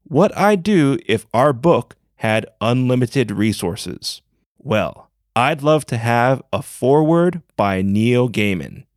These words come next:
I've contacted him, but haven't heard back. As for our audiobook, I'd like to see what the audiobook narrator John Lee could bring to our stories,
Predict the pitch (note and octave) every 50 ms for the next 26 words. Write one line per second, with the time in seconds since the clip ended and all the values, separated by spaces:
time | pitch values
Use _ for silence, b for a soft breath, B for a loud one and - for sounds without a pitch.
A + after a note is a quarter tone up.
0 | _ _ _ _ _ _ _ _ - F3 G#3 A3 - - - A#3+ A#3+ A3+ G3+ -
1 | A2+ A2 G2+ - - - G#2 F2+ G2 G2+ G#2 b b b b b b b _ -
2 | G2 - - - - C3 D#3 E3+ C#3 C3+ B2+ D3+ D#3 C#3+ G#2 - G#2+ F2+ - -
3 | _ - - _ _ _ _ _ _ _ _ _ _ _ - C3 E3 F#3 F#3+ -
4 | - - G3 F#3+ F#3+ F#3+ F#3 F3+ - - C3+ D3+ D3+ C3 G#2+ F#2+ F2+ - - A1
5 | - - - - _ _ _ _ _ _ _ _ - F3+ G3+ G3 A#3 A#3 A3 -
6 | D#3 - - - D#3+ E3 D#3+ D3 C3 C#3+ - - - B2+ B2 A#2+ - - - G#2+
7 | A2+ C3 D3 D#3+ E3 D#3+ C#3 A#2 D3 D3 D3 - - A2+ A2 A2+ A#2 C3 D3+ D3+
8 | A#2+ G#2+ G#2 G2 A2+ A2+ A#2+ B2+ - - G2+ A2 A#2 A2 A2+ B2+ C3+ D3 D3 C3
9 | A#2+ A#2 A2+ A#2+ C#3+ C#3+ B2+ B2 B2+ B2+ - - - G#2+ G2+ - - G#2+ A2+ A2
10 | G#2+ A2 G#2+ - - G2 F#2+ G2 G2 - - A2+ G2+ F#2 F2+ E2+ C2+ D2 C2+ -
11 | - -